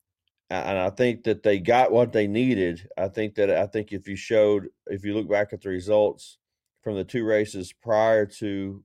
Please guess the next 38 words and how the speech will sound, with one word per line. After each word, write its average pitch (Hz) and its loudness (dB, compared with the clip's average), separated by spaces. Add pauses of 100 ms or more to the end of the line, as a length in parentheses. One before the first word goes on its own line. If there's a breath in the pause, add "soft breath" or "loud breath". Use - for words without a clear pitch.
Monday 101 -4
night's 95 -4
race, 87 -2 (380 soft breath)
that 90 -2
he 110 -2
was 107 4
getting 101 -2
better, 98 2 (460)
uh, 92 -2
that 95 0
he 107 -4
was 104 2
making, 101 -4 (100)
you 98 -8
know, 90 -2
headway. 90 0 (440)
And, 95 -4
and 98 -6
then 104 -2
when 98 -4
he 95 -6
gets 107 -2
to 110 0
a 98 0
place 107 0
where, 98 0
and 120 -2
I, - -2
you 120 -4
know, 143 0
we've 143 -2
seen 202 -6
him 139 -2
get 123 -2
to 113 0
E-, - -14 (180)
East 123 -6
Bay 110 2